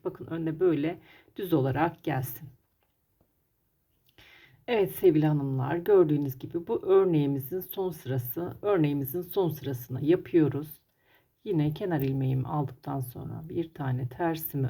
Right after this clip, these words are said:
ördüm. Peteğimizin olduğu yerdeyiz. Peteği bir önceki sırada kapatmıştık. Şimdi tekrar peteğimizi açacağız. Onun için de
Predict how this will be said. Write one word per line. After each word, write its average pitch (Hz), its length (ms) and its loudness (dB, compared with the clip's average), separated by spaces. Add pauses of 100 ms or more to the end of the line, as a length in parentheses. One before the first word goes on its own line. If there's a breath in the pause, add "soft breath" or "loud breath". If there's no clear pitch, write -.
ördüm. 151 680 0 (340)
Peteğimizin 139 600 2
olduğu 165 300 2
yerdeyiz. 147 540 0 (100)
Peteği 156 380 0
bir 208 140 4
önceki 147 280 0
sırada - 340 -8
kapatmıştık. 151 760 -6 (320 soft breath)
Şimdi - 300 -8
tekrar 156 420 -4
peteğimizi 139 600 0
açacağız. 147 520 -6 (460 soft breath)
Onun 202 160 -4
için 156 360 0
de 143 320 -2